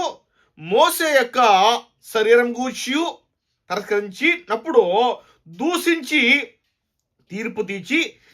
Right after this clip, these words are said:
తెగింపగా ప్రభు నిన్ను గద్దించునుగాక. నేను చిన్న ప్రార్థన. మమ్మల్ని మిక్కిలిగా ప్రేమించి మా ప్రియమైన పరలోకపు తండ్రి, నీ నామానికి స్తోత్రాలు చెల్లిస్తా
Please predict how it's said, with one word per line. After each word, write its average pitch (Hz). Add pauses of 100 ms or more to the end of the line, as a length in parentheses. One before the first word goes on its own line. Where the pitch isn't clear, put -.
(220)
తెగింపగా 196 (720)
ప్రభు 320
నిన్ను 180 (640)
గద్దించునుగాక. 208 (320)
నేను 196 (340)
చిన్న 214 (100)
ప్రార్థన. 262 (800)
మమ్మల్ని 226
మిక్కిలిగా 254
ప్రేమించి 233 (100)
మా 220
ప్రియమైన 240 (380)
పరలోకపు 214
తండ్రి, 196 (520)
నీ 185
నామానికి 233
స్తోత్రాలు 233
చెల్లిస్తా 226